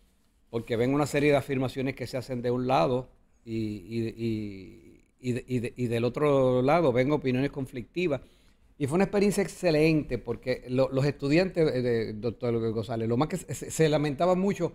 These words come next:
eh, cuando, cuan-, eh, cuando el público reaccionó, hubo un par de personas excelentes, que, bien interesadas en el tema,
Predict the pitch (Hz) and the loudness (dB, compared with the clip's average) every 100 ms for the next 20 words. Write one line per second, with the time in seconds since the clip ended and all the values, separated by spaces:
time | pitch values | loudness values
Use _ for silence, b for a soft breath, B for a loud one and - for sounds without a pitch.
0 | b b b b 139 135 127 120 123 123 | b b b b 0 2 2 2 0 4
1 | 123 113 110 107 - - 127 123 123 120 | 6 4 4 0 -6 -8 -6 -6 -6 -8
2 | 110 - 123 120 113 151 165 165 165 143 | -6 -4 0 0 0 0 0 2 0 0
3 | 147 151 - 147 135 160 - - 127 139 | 2 0 0 -2 0 -2 -4 -10 -2 2
4 | 139 135 131 - 143 147 143 120 - 135 | 2 2 -2 -2 0 0 0 -4 -4 -2
5 | 143 120 _ _ _ _ _ _ 127 - | -2 -4 _ _ _ _ _ _ -10 -4
6 | 131 135 165 160 127 - 135 135 131 214 | 0 4 2 0 -8 -8 -8 -2 2 4
7 | 226 170 - 156 123 156 170 170 151 127 | 4 4 4 2 2 0 0 0 0 -2
8 | - 175 190 113 | -4 -4 -2 -2